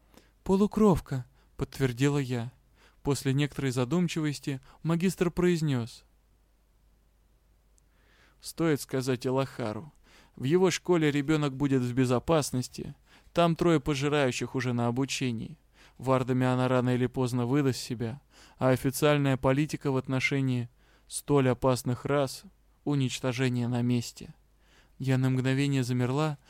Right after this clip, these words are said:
восторженно глядя на Риана, затем, поддавшись эмоциям,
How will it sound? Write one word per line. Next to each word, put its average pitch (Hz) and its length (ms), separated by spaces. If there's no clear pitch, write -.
восторженно 165 640
глядя 156 320
на 160 160
Риана, 123 440
затем, 131 400
поддавшись 151 580
эмоциям, 151 560